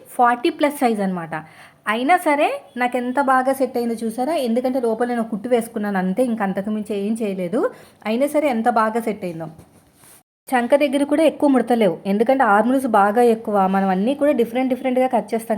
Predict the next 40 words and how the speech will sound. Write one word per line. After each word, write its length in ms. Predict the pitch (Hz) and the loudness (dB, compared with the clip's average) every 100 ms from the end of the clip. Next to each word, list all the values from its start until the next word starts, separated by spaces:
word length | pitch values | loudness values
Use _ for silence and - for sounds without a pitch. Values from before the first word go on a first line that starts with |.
| 220 | 2
కదా, 100 | 254 | 2
అయినా 160 | 220 226 | 2 0
సరే 120 | 247 226 | 0 2
బాగా 240 | 190 190 220 | 2 4 2
వచ్చింది. 380 | 208 208 185 208 392 480 - | 2 -2 -4 -4 -4 -8 -12
ఇక్కడ 140 | 208 208 | -10 -6
నేను 120 | 214 202 | -6 -2
ఇలా 100 | 208 196 | -2 -2
బుట్టలాగా 360 | 190 202 208 202 | -2 -2 -2 -4
ఇచ్చాను, 320 | 190 175 247 508 - - - | -6 -4 -4 -6 -12 -18 -8
అంటే 140 | 226 285 254 - 220 | -2 -2 -2 -6 -4
నాకు 160 | 226 233 | -4 -2
నచ్చినట్టు 360 | 226 240 254 254 | -4 -4 -6 -6
కుట్టామని 420 | 214 214 202 196 | -4 -2 -2 -2
చెప్పిందనమాట. 580 | 190 185 175 165 165 160 233 403 440 - - 226 | -4 -6 -10 -8 -10 -6 -4 -4 -6 -16 -16 -6
ఇది 100 | 226 214 | -4 -4
మొత్తం 280 | 214 277 277 | -4 -4 -2
కూడా 100 | 285 285 | -2 0
శారీ 260 | 202 202 214 | -2 0 0
ఏనండి, 240 | 175 165 170 | -2 -6 -6
మొత్తం 240 | 190 240 233 | -6 -4 -4
శారీ 260 | 220 196 202 | -2 -2 -2
అంతా 160 | 202 214 190 | -2 0 2
వాడేశాను. 540 | 180 190 190 170 262 480 - _ _ _ _ _ - 208 | 0 -2 -4 -4 -4 -6 -10 _ _ _ _ _ -14 -6
నా 80 | 208 226 | -4 -4
అంతే 240 | 240 269 269 | -2 -2 0
హైట్ 240 | 247 226 233 | 0 0 -2
ఉంటుంది 280 | 226 233 208 214 | -2 -2 -2 -2
కానీ 240 | 226 440 539 214 | -2 -2 -4 -4
నాకన్నా 320 | 202 202 240 208 | -4 -2 0 2
డబల్ 220 | 196 208 196 | 2 0 -2
ఉంటుంది, 260 | 185 160 160 | -4 -8 -2
ఫార్టీ 320 | 196 190 220 202 | 0 0 -2 -2
వన్, 160 | 196 208 208 | 0 -2 -2
ఫార్టీ 260 | 208 185 220 | -2 -2 -4
టూ 80 | 220 220 | -4 -2
సైజ్ 220 | 196 180 165 | -2 -2 -4
అనమాట 240 | 165 156 165 160 | -6 -6 -6 -6
మొత్తం 200 | 160 185 190 | -4 -4 -2
కూడాని. 320 | 160 165 | -4 -4